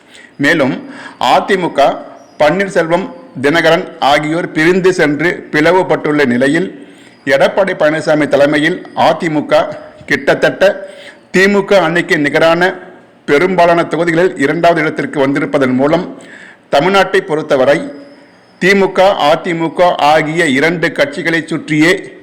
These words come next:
இன்னும் பத்தாண்டுகளுக்கு அரசியல் நகர்வு இருக்கும் என்று கணிக்கப்படுகிறது.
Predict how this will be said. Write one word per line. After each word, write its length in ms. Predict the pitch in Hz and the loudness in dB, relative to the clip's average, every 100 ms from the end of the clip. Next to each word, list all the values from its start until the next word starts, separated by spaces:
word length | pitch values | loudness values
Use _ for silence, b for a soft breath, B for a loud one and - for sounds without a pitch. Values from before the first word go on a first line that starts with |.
| - | -4
இன்னும் 540 | 131 160 185 185 180 | 0 2 2 2 2
பத்தாண்டுகளுக்கு 800 | 156 143 - 156 175 160 160 160 | 0 0 0 0 0 0 -2 0
அரசியல் 560 | 165 135 160 170 160 151 | 0 2 0 0 -2 0
நகர்வு 420 | 139 139 135 143 | 0 0 0 -4
இருக்கும் 400 | 139 143 165 - | -2 -2 -2 0
என்று 360 | 143 131 131 147 | 0 0 -2 -4
கணிக்கப்படுகிறது. 800 | - 139 143 143 139 120 117 101 | -2 -2 -2 -4 -2 -2 -2 -2